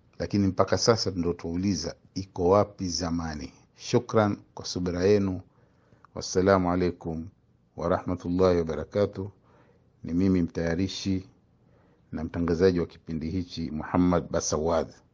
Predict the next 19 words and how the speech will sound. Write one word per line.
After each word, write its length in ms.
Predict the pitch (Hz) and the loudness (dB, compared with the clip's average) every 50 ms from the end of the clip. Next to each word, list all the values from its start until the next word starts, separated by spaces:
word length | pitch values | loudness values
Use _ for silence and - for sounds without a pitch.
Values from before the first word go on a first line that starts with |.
| _ _ | _ _
kutoka 420 | - - - - 113 - - 87 - | -18 -14 -6 -4 -4 -2 -2 -4 -4
Toronto, 680 | - - 90 85 95 90 85 - - 87 80 - - - _ _ _ _ _ _ _ | -2 -2 0 2 4 2 2 0 -2 -2 -2 -4 -4 -12 _ _ _ _ _ _ _
Canada. 520 | - - 92 80 69 69 67 - - - - - _ _ _ _ _ _ _ _ _ _ _ _ _ _ _ _ _ _ _ _ _ _ _ _ _ _ _ _ _ _ _ _ _ _ _ _ _ _ _ - | 0 2 2 2 0 -2 -4 -6 -6 -6 -8 -14 _ _ _ _ _ _ _ _ _ _ _ _ _ _ _ _ _ _ _ _ _ _ _ _ _ _ _ _ _ _ _ _ _ _ _ _ _ _ _ 2
Barakallahu 680 | 117 120 117 110 110 107 - 110 107 107 110 107 98 98 | 6 6 6 6 6 2 0 2 4 6 6 6 4 4
fik. 400 | - - 120 117 104 - - _ _ _ _ _ _ _ _ _ _ _ _ _ _ _ - - - | 0 -2 -2 -2 -2 -4 -12 _ _ _ _ _ _ _ _ _ _ _ _ _ _ _ -12 -2 2
Ah, 360 | 107 107 110 110 101 - - - _ _ - | 6 6 6 6 4 2 -4 -18 _ _ -12
ndugu 520 | 92 90 101 101 101 101 101 98 90 87 - _ _ _ _ _ _ _ _ _ _ _ _ _ _ - | -8 -4 -4 -4 -4 -4 -4 -4 -6 -6 -10 _ _ _ _ _ _ _ _ _ _ _ _ _ _ -16
mzee 260 | - 87 90 92 95 | -12 -6 -2 0 2
wangu 480 | 95 98 101 101 98 95 90 92 90 90 | 4 4 2 2 0 -2 -4 -4 -4 -4
mheshimiwa 680 | 87 - - 92 - - - 92 98 101 101 95 92 | -6 -8 -10 -14 -14 -10 -6 -4 -2 -2 0 0 0
bwana 300 | 90 95 95 92 87 85 | 0 0 -2 -2 -4 -6
Sheikh 280 | - - - 104 95 - - - - _ _ _ _ _ _ _ _ _ _ _ _ _ _ _ _ _ _ | -6 0 0 0 0 0 -6 -16 -20 _ _ _ _ _ _ _ _ _ _ _ _ _ _ _ _ _ _
Khalid 480 | - - 92 101 104 104 95 87 87 | -6 0 2 2 4 2 2 0 -2
Abeid, 480 | 87 85 90 107 107 101 87 - - - _ _ _ _ _ _ _ _ _ _ _ | -2 0 4 4 4 4 2 -2 -8 -18 _ _ _ _ _ _ _ _ _ _ _
nimefurahi 440 | - 92 82 - - 101 107 104 98 | -14 -14 -12 -8 -2 2 2 2 2
sana 480 | 101 - - 113 110 107 98 98 95 87 | 2 4 6 6 6 6 6 4 0 -4
kusikia 400 | - - - - - - 107 - | -6 -10 -16 -12 -6 -4 -4 -2
sauti 380 | - - 95 87 - - 101 | -2 -2 -4 -4 -4 -2 0
yako, 520 | 101 104 107 104 - - 104 101 98 95 | 2 2 2 2 0 0 0 0 0 0